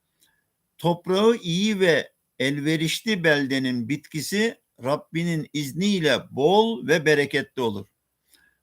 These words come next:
Burada bakın beled deniliyor. Belediye diyoruz ya, beled havası, toprağı, insanı,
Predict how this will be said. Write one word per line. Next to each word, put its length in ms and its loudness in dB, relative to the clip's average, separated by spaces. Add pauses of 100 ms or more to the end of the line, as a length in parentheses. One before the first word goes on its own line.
(160)
Burada 500 -2
bakın 460 -4
beled 440 0
deniliyor. 540 -6
Belediye 640 -2
diyoruz 420 -4
ya, 340 -4
beled 380 2 (440)
havası, 720 0 (140)
toprağı, 840 -4 (120)
insanı, 760 -4